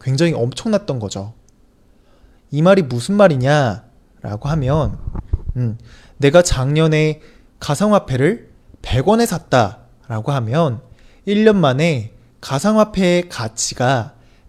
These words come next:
백 원에서 사만 원까지 혹은 사십만 원까지 가격이 올랐다는 거예요. 엄청나게 올라간 거죠. 음, 이렇게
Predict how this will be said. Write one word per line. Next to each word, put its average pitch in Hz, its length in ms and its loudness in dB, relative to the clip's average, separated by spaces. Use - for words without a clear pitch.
백 131 260 -2
원에서 170 640 2
사만 247 400 -2
원까지 135 540 -4
혹은 196 400 -2
사십만 269 640 -2
원까지 175 640 -2
가격이 131 360 -4
올랐다는 127 580 0
거예요. 101 340 -8
엄청나게 208 600 0
올라간 127 380 2
거죠. 101 360 -8
음, 120 180 -6
이렇게 165 640 0